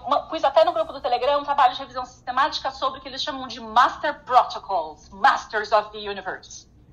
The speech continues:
Master Protocols são trials adaptativos,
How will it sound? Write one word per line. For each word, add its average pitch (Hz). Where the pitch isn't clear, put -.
Master 277
Protocols 285
são 247
trials 311
adaptativos, 262